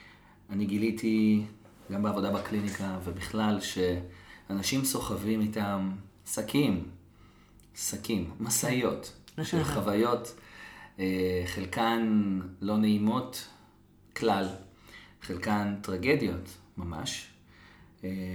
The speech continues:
Speaker 1: במקרה הטרגדיה שלי גם הייתה מתוקשרת, וזה היה אירוע מאוד מאוד מאוד גדול,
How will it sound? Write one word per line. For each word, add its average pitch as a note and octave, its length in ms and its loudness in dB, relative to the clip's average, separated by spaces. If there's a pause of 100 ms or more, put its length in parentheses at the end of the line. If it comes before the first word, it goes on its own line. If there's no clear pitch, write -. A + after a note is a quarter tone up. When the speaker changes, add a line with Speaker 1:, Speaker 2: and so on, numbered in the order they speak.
(180)
Speaker 1:
במקרה G2+ 500 2
הטרגדיה G2+ 400 0
שלי G2 240 0
גם G2+ 100 0
הייתה F#2+ 180 -2
מתוקשרת, G#2+ 760 2
וזה F2+ 200 -2
היה F#2 220 -2
אירוע F#2 260 0
מאוד F#2 180 0
מאוד F#2+ 200 0
מאוד F2 240 -2
גדול, F#2+ 460 0